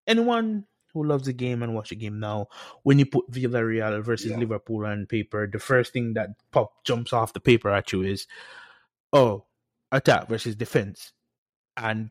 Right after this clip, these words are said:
Speaker 1: this is literally what
Speaker 2: Mm-hmm.
Speaker 1: it was.
Speaker 2: Yeah.
Speaker 1: It was Liverpool trying to break down Villarreal. The first goal came off a deflection from a Jordan Henderson cross
Speaker 2: Yeah.
Speaker 1: and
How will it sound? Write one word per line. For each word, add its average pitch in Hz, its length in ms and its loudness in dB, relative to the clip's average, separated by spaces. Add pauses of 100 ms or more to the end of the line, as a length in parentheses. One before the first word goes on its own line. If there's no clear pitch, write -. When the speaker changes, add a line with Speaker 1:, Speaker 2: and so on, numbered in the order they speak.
Speaker 1:
this 143 220 0
is 120 220 -4
literally 123 460 0
what 104 80 6
Speaker 2:
Mm-hmm. 98 100 4
Speaker 1:
it 92 60 -2
was. 110 280 -2
Speaker 2:
Yeah. 95 120 -2 (220)
Speaker 1:
It 139 160 4
was 131 180 2
Liverpool 131 600 2 (400)
trying 131 280 -2
to 139 80 -4
break 147 220 2
down 131 180 -4
Villarreal. 123 560 0
The 120 80 -4
first 131 280 -2
goal 127 160 2
came 127 280 -4
off 120 160 -4
a 120 100 2
deflection 127 640 -2 (220)
from 123 220 -2
a 117 100 -6
Jordan 127 300 -2
Henderson 127 440 -6 (100)
cross 139 400 4 (100)
Speaker 2:
Yeah. 92 400 0
Speaker 1:
and 120 260 0